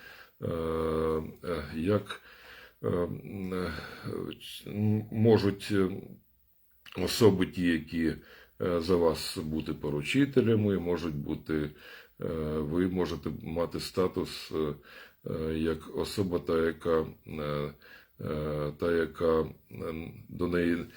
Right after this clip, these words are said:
не застосовується запобіжний захід у вигляді взяття під варту, а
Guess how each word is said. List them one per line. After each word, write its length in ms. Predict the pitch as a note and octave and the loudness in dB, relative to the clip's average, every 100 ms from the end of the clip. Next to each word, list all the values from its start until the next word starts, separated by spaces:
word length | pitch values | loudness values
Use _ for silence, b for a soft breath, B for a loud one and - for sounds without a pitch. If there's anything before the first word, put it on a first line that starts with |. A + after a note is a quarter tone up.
| B B - | B B -2
не 200 | G#2 G#2 | 6 8
застосовується 1300 | F#2+ G#2 - A2 - A#2 G2 F#2 F2+ F2 - F2 E2 - B B - | 8 4 4 0 2 6 6 6 4 2 2 2 2 0 B B -10
запобіжний 760 | - F#2+ G2 F2 F#2 E2 F2+ | 0 0 2 2 0 2 0
захід 460 | F#2+ D#3 D#3 A2 - | 4 4 4 0 -2
у 80 | E2 | 0
вигляді 640 | G#2 A2+ G2 - F2 E2+ | 2 2 2 2 2 2
взяття 440 | - D2+ E2+ F2+ | 0 -2 -2 2
під 220 | D#2+ F#2+ F#2 | 0 0 2
варту, 540 | B2+ C#3+ A2+ F#2 - | 2 2 0 -2 0
а 340 | F2+ G2+ G#2+ | 2 2 2